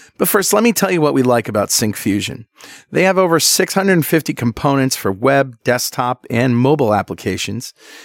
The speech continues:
including great native Xamarin controls. They even have enterprise solutions with a dashboard designer and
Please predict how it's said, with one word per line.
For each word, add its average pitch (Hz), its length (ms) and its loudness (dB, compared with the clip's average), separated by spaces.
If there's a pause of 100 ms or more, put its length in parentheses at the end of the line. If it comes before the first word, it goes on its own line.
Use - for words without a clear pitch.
including 185 500 2
great 156 320 0
native 143 380 4
Xamarin 120 640 0
controls. 92 680 -8 (480)
They - 160 0
even 208 280 2
have 147 280 2
enterprise 139 560 0
solutions 95 560 -4 (320)
with 123 120 4
a 117 60 2
dashboard 143 580 0
designer 139 480 2
and 104 240 -2